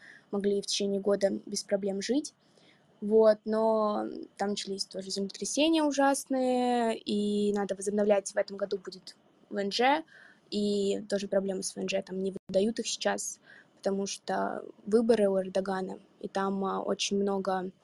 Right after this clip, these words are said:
в правительстве поменяли и очень уж-, ужесточили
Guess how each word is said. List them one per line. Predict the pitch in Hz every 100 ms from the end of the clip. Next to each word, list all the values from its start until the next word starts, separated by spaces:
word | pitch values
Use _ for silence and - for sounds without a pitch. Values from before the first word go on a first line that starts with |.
| - - - _
в | -
правительстве | 208 214 208 208 - 202
поменяли | 202 202 202 214 226 202 196
и | 208
очень | 202 - 202
уж-, | 196 -
ужесточили | 214 202 202 202 - - - 240 226 214